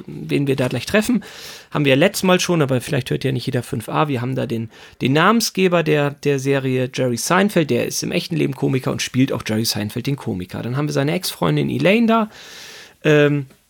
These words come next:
ja, ist zie-, eine ziemlich taffe Frau. Ähm, dann haben wir den neurotischen George,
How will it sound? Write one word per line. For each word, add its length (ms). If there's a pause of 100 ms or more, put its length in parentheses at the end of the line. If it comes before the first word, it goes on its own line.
(120)
ja, 140
ist 180
zie-, 200
eine 240
ziemlich 420
taffe 320
Frau. 480 (480)
Ähm, 260
dann 200
haben 120
wir 120
den 280
neurotischen 840
George, 500